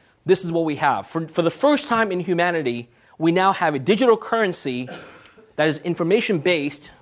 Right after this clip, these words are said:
duh, information-based digital currency, right? But has definitive transferable value. That means that I can give you some of my digital currency for you to have it, of which I no longer have it.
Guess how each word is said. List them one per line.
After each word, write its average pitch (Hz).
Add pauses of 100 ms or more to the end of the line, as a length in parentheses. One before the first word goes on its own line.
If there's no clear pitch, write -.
(200)
duh, 131
information-based 135
digital 123
currency, 110
right? 117 (1040)
But 165
has 151
definitive 208 (320)
transferable 160
value. 120
That 160
means 175
that 156
I 190
can 214
give 160
you 147
some 160 (400)
of 139
my 139
digital 143
currency 143 (240)
for -
you 170
to 226
have 226
it, 143 (1080)
of 160
which 190
I 175
no 170
longer 151
have 123
it. -